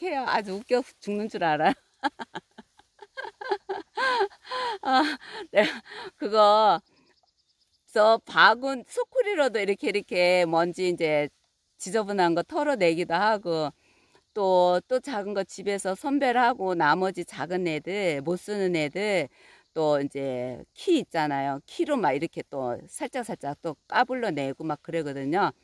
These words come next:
그 키질하는 거 제가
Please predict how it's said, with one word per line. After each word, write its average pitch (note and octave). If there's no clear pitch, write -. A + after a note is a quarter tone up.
그 E3
키질하는 F3+
거 C3
제가 C3